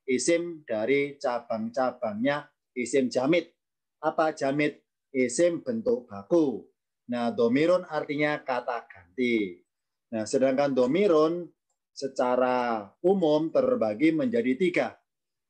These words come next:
Yang pertama ada domirun goibun, yakni kata ganti untuk pihak yang ketiga, yang tidak hadir di tempat. Yang kedua, domirun mukhotobun, domir mukhotob,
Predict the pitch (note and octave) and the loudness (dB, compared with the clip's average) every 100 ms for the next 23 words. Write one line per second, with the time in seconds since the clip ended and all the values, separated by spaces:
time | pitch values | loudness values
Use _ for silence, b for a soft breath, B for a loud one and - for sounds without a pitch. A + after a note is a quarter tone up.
0 | A2+ B2+ C#3 C#3+ D3 D3 D3 E3+ F3+ F3+ | -2 0 2 0 0 0 0 0 0 -2
1 | D3 B2 C3+ C#3 C3 B2 A#2+ B2 B2+ C3 | -4 0 0 0 0 2 2 2 2 4
2 | D3+ C3+ A2 B2+ C3+ D3+ C3+ G#2 F#3 C3+ | 2 2 2 4 4 -2 -2 2 2 0
3 | G#2 _ _ _ _ - A2+ C#3+ E3 D3 | -6 _ _ _ _ -4 0 2 2 2
4 | - C#3+ C3+ A#2+ A2 A#2+ E3 E3+ C3+ B2+ | 0 0 0 -2 -2 4 2 2 -4 0
5 | D3+ E3+ - C#3+ C#3+ C3 D#3 F#3+ F3 C3 | 0 0 -2 0 2 2 0 0 0 -2
6 | G2+ _ _ _ - C3+ C3+ C#3 C3 B2 | -4 _ _ _ -2 0 0 0 0 0
7 | C3 E3 B2 A#2 A#2 C#3 A2+ - _ _ | 0 0 0 -4 -2 -4 -4 -10 _ _
8 | _ _ _ _ - C3 C#3 C3 C3+ D#3+ | _ _ _ _ -4 -2 0 2 2 2
9 | F3 B2+ A#2+ A2+ C#3 D#3 D#3 D#3+ D3+ C#3+ | 2 0 -2 0 2 4 4 2 -2 -4
10 | C#3 - C#3 C3+ C#3 B2+ - F3 D3 G#2+ | -4 0 0 2 2 2 2 2 2 -4
11 | G#2+ B2 C#3 C3+ C3 C#3 C3+ E3+ - | -6 -6 -4 -6 -2 -4 0 0 0